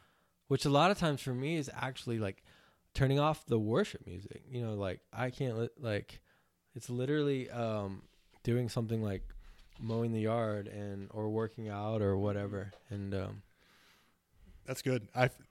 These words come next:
Speaker 2: I feel like, um, I've been on this,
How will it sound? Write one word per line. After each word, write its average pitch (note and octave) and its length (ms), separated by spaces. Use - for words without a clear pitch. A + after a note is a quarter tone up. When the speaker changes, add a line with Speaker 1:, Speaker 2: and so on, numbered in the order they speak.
Speaker 2:
I B2+ 100
feel D3 200
like, A#2+ 440
um, G#2+ 420
I've A#2+ 220
been A#2+ 140
on A2+ 160
this, - 420